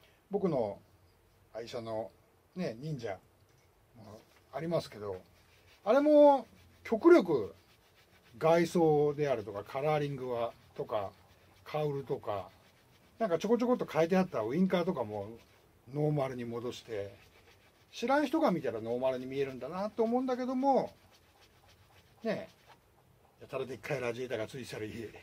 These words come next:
あの、カムを変えてみたり、キャブレターが違ったり、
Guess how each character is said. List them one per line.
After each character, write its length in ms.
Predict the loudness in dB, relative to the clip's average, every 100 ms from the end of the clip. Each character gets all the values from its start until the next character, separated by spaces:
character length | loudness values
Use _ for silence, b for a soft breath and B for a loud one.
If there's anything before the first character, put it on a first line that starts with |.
| -20 _ b b b b b
あ 100 | -14
の、 280 | -10 -8 -10
カ 160 | -8 -6
ム 160 | -4
を 60 | -6
変 120 | -6 -6
え 60 |
て 120 | -6
み 80 | -12
た 140 | -8 -8
り、 360 | -6 -8 -10 -16
キ 120 | -14
ャ 20 |
ブ 80 | -8
レ 80 | -6
タ 80 | -6
ー 60 |
が 80 | -8
違 260 | -10 -12 -10
っ 20 |
た 140 | -8
り、 400 | -8 -8 -8 -10